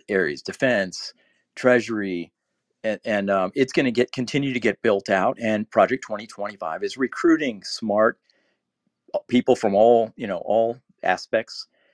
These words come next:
to be a part of this plan. So thank you, uh, Trash for, and, uh,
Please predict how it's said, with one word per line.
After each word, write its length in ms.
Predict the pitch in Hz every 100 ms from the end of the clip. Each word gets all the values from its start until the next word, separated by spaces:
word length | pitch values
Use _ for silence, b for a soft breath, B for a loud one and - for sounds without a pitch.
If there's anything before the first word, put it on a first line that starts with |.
| _ -
to 60 |
be 140 | 104 104
a 40 |
part 240 | - 92
of 60 | 85
this 180 | 92 -
plan. 380 | 95 87 80 -
So 180 | 92 87
thank 300 | 127 143 131
you, 80 | - - -
uh, 140 | -
Trash 320 | - 110 98 -
for, 180 | -
and, 160 | 92 95 - - - - - 117
uh, 220 | 101